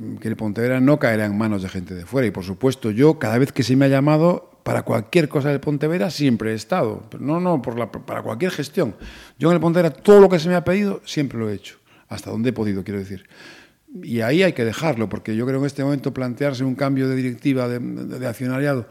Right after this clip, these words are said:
no, no lo veo lógico. Yo creo que están ilusionados. Ayer les vi en el campo. La presidenta la encontré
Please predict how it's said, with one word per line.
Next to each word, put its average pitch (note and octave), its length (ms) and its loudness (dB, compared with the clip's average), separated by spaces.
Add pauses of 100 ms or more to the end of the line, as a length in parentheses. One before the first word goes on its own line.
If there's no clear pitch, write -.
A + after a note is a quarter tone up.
(240)
no, - 100 -10
no C#3 160 4
lo B2+ 80 6
veo G2 140 2
lógico. G2 360 -4
Yo G2+ 100 -4
creo A2 120 -2
que G#2+ 40 -2
están A2+ 200 -4
ilusionados. A#2 560 -2
Ayer A2+ 180 2
les A2 120 2
vi A2 80 0
en G#2+ 60 2
el G#2 100 0
campo. C#3 420 -2 (540)
La G#2+ 140 -10
presidenta A#2 440 -2
la G#2+ 100 -2
encontré A2+ 520 -4